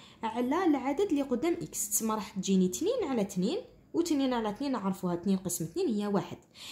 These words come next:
حذاري ما نخلوش ناقص إكس، إذا هنا نخلي الناقص، لهنا نقدروا نخلوه ناقص، لكن كي نخرج النتيجة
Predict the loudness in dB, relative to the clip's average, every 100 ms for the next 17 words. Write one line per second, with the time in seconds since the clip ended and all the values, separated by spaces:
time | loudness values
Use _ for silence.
0 | -16 -6 0 2 2 2 2 2 2 4
1 | 2 0 -2 -2 -2 0 0 0 -4 -4
2 | -8 -8 -2 2 2 4 4 4 0 -6
3 | -6 0 4 4 4 4 2 2 0 0
4 | -2 _ _ _ 2 2 2 0 0 0
5 | 0 0 2 2 2 -2 -8 -10 -16 -10
6 | 0 2 2 0 -4 -4 -2 -2 0 0
7 | -2 -2 -2 0 -2 0 4 4 4 0
8 | -2 0